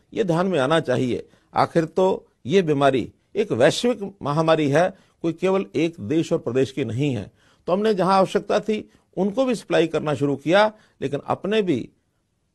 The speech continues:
प्रदे-, हर दे-, देश के हर प्रदेश को जितनी आवश्यकता है वो वैक्सीनेशन टीके भेजे जा रहे हैं। अपने प्रदेश में भी किसी प्रकार की कोई कमी नहीं है। कई प्रकार के जो ये टीके हैं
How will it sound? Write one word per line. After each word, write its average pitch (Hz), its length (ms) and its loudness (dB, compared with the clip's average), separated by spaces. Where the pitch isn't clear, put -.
प्रदे-, 151 300 0
हर 165 220 2
दे-, 151 280 -4
देश 175 260 2
के 185 180 0
हर 160 180 4
प्रदेश 196 400 6
को - 280 -2
जितनी 190 260 -2
आवश्यकता 156 540 2
है 180 260 2
वो 170 180 2
वैक्सीनेशन 143 840 -2
टीके 139 300 -4
भेजे 151 280 4
जा 156 140 6
रहे 135 140 6
हैं। 143 280 -4
अपने 175 260 -2
प्रदेश 143 360 0
में 139 140 2
भी 139 220 0
किसी 202 220 0
प्रकार 160 320 2
की 160 140 -2
कोई 160 160 0
कमी 147 320 2
नहीं 143 320 2
है। - 180 -8
कई 214 160 4
प्रकार 185 320 2
के 170 160 -2
जो 147 360 2
ये 143 100 0
टीके 139 360 2
हैं 190 280 2